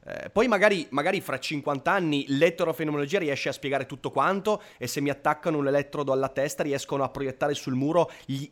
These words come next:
esatti pensieri che mi passano in quel momento per la testa, ok? Però fino a quel momento quello rimane un percorso che la filosofia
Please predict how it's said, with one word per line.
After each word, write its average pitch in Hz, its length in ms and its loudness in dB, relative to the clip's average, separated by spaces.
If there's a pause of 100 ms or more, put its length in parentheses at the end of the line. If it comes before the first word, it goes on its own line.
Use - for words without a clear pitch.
esatti 156 480 2
pensieri 139 480 0
che - 80 -2
mi 131 120 0
passano 127 300 -2
in 123 60 -2
quel 120 140 -2
momento 113 180 -4
per 113 120 -4
la 113 100 -4
testa, 95 320 -8
ok? 92 320 -6 (400)
Però 151 560 4 (100)
fino 185 320 0
a 156 80 6
quel 135 180 2
momento 139 680 2
quello 220 300 4
rimane 139 400 4
un 135 120 2
percorso 151 580 -2
che 139 100 -6
la 110 80 -4
filosofia 185 600 -2